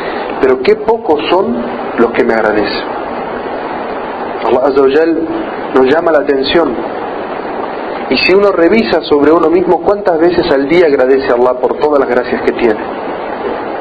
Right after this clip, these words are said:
Si uno tuviera que agradecer a Allah por todas las gracias que Él nos da, no podríamos. Y Allah Azza wa Jal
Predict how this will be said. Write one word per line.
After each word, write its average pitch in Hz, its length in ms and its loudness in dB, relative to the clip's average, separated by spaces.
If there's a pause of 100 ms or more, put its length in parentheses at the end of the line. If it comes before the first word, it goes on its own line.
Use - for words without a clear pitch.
(1400)
Si 151 60 4
uno 160 120 4
tuviera 165 320 4
que 156 120 0
agradecer 147 560 4
a 202 60 4
Allah 175 280 2
por 151 200 0
todas 196 220 2
las 170 140 0
gracias 175 400 2
que 170 120 2
Él 160 80 6
nos 151 120 2
da, 170 220 2 (720)
no - 80 0
podríamos. 160 560 2 (840)
Y 135 40 2
Allah 139 280 2
Azza 151 120 2
wa 147 140 6
Jal 170 240 2